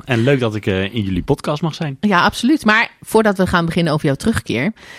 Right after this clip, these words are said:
Speaker 2: is het natuurlijk wel even interessant. Eh, je hebt, eh, je hebt jaren, jaren geleden, hè, vijf jaar geleden, zeg ik dat goed?
Speaker 1: Ja, ja,
Speaker 2: Ja,
Speaker 1: vij-,
Speaker 2: vijf
Speaker 1: vijf en een half jaar geleden.
Speaker 2: Ja, heb je, heb je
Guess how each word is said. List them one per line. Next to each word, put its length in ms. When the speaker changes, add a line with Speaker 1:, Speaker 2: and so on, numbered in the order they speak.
Speaker 2:
is 140
het 120
natuurlijk 200
wel 120
even 240
interessant. 540
Eh, 240
je 100
hebt, 180
eh, 100
je 80
hebt 140
jaren, 600
jaren 320
geleden, 420
hè, 100
vijf 200
jaar 160
geleden, 380
zeg 160
ik 120
dat 140
goed? 160
Speaker 1:
Ja, 260
ja, 100
Speaker 2:
Ja, 80
Speaker 1:
vij-, 0
Speaker 2:
vijf 160
Speaker 1:
vijf 200
en 40
een 60
half 140
jaar 120
geleden. 320
Speaker 2:
Ja, 120
heb 180
je, 120
heb 360
je 440